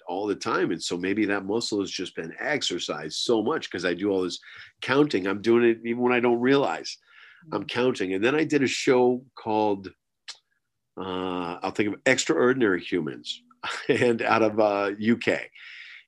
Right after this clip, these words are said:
Speaker 1: And they did the same test. And the guy goes, "Here's what's happening." He goes, "Here's your Area forty-four, and you're tapping into this." He goes, "But when you go into number mode, when you start calculating,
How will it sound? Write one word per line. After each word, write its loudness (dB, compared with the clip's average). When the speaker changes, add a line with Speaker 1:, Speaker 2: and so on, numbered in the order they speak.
Speaker 1:
And 0
they 6
did 2
the -6
same 2
test. -2
And 4
the 4
guy 4
goes, 2
"Here's 8
what's 2
happening." 0
He 2
goes, 2
"Here's 4
your 4
Area 10
forty-four, 4
and 0
you're 0
tapping 2
into 4
this." 2
He 0
goes, 2
"But 0
when 2
you 6
go 4
into 4
number 4
mode, -6
when -6
you -2
start 2
calculating, 2